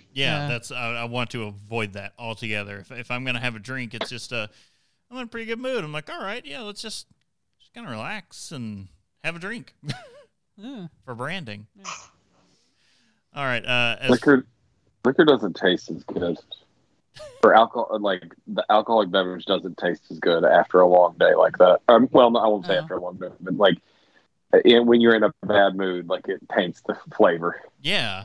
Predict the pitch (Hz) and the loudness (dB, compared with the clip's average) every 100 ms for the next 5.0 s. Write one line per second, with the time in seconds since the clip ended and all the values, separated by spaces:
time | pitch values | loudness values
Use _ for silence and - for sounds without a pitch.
0 | 113 127 123 - - _ _ 180 175 - | -10 -8 -8 -12 -20 _ _ -12 -10 -12
1 | _ _ _ _ _ _ _ - 135 135 | _ _ _ _ _ _ _ -10 -6 -6
2 | 131 143 147 143 120 - 156 160 156 160 | -8 -10 -8 -6 -8 -6 -2 0 0 -2
3 | 139 113 104 156 147 147 143 131 120 113 | -6 -8 -6 -6 -4 -4 -4 -6 -8 -10
4 | 104 107 117 107 98 - 135 139 135 123 | -12 -14 -14 -14 -14 -8 -4 -4 -4 -10